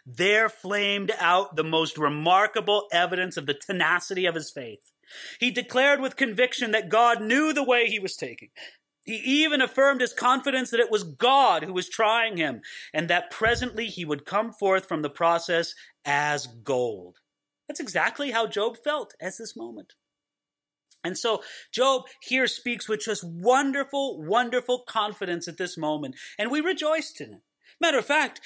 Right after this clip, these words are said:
he, he, he'll even continue with his testimony in verse eleven, where he says, "My foot has held fast to his steps." This was a dramatic defense of his integrity before his accusing friends.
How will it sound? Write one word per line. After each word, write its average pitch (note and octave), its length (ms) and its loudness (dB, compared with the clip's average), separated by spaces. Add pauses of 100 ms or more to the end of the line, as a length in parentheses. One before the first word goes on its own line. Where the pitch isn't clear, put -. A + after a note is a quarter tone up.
(100)
he, C4 100 -2
he, G3+ 160 -2
he'll B3+ 260 0
even C#4 240 0
continue D4 420 0
with A#3 140 -2
his G3 140 -6
testimony F3 680 0
in F#3 140 -4
verse G#3+ 220 2
eleven, G3 480 0 (240)
where A#3+ 160 4
he B3 100 -2
says, B3 260 0 (200)
"My C#4+ 340 2
foot D4 460 0 (140)
has C#4+ 520 4
held B3 400 0
fast C4+ 360 2
to C#4 120 0
his D4+ 160 -2
steps." - 600 -6 (500)
This D#4+ 160 -2
was C4+ 160 -2
a A#3 80 2
dramatic A#3 760 0
defense A#3+ 440 0
of G#3+ 100 -4
his A3+ 140 -2
integrity G3+ 720 -2 (220)
before A#3 400 0
his G#3+ 160 -4
accusing A3 460 -8
friends. C4 600 -4